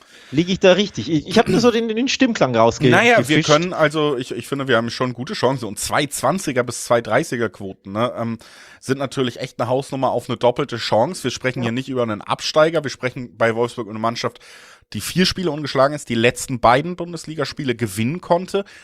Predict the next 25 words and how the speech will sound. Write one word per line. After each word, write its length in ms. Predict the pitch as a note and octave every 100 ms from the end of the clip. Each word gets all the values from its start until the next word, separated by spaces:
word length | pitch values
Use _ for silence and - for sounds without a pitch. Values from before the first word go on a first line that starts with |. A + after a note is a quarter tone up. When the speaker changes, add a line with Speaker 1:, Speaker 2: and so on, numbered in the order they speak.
| - -
Speaker 2:
Und 160 | C#3+
bei 140 | C#3 A#2
Leipzig 400 | G2+ A2+ - C#3+
über 80 |
eine 100 | D3
Mannschaft, 460 | C3 G2+ - D3 -
die 80 | D3
in 60 |
den 100 | C#3+
letzten 260 | C#3+ C3+ D3
drei 180 | B2+ C3+
Bundesligaspielen 760 | D3+ D3+ D#3 D#3+ - E3 D#3
nicht 240 | G3 - -
gewinnen 320 | D#3+ A2 G2+
konnte, 380 | A2+ A2 A2+ C3+
die 180 | B2 A#2 _
zweimal 520 | - G#2+ A2+ D3+ E3
von 200 | D#3+ D3
diesen 160 | C#3 C#3
dreimal 260 | C3 C#3 B2+
verloren 380 | B2 A#2 G#2+
hat, 160 | E3 -
die 60 | C3+
sich 140 | C3
zwischendurch 520 | - C#3 C#3+ C#3 C3+